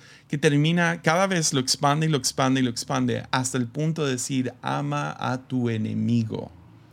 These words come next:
no nomás a tu prójimo". A lo mejor te preguntas, "¿Pero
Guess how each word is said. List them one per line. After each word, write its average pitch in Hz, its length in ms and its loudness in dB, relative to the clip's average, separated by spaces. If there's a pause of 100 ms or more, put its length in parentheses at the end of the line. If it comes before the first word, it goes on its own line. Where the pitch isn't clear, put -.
(120)
no 113 120 -4
nomás 113 380 -2
a 117 80 -10
tu 117 120 -14
prójimo". - 480 -12 (1400)
A - 40 -8
lo 123 80 2
mejor 120 260 0
te 123 80 -2
preguntas, 117 420 -2
"¿Pero 113 220 -6